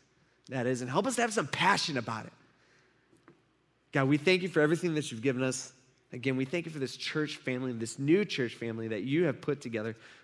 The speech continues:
Lord, we love it. We thank you in everything. In Jesus' name, amen. So if you would, uh, this week, take that card,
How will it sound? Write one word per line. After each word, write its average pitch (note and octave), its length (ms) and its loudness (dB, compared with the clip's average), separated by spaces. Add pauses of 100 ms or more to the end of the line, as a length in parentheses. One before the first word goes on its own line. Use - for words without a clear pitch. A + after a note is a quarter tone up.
(320)
Lord, B2 140 0
we A2 100 -2
love G#2+ 200 -4
it. C#2+ 180 -10
We A#2 60 -10
thank A#2 240 -4
you A2 120 -8 (380)
in B2 60 -8
everything. A2 320 -4
In G2+ 80 -8
Jesus' G#2+ 480 -4
name, G2 260 -8 (920)
amen. G#2 280 -6 (1400)
So F3 200 4
if D3+ 120 2
you E3 100 2
would, G#3 360 8 (1040)
uh, C3 320 4
this F3+ 220 4
week, D#3+ 280 8
take F#3 220 4
that F#3+ 160 4
card, D3 320 4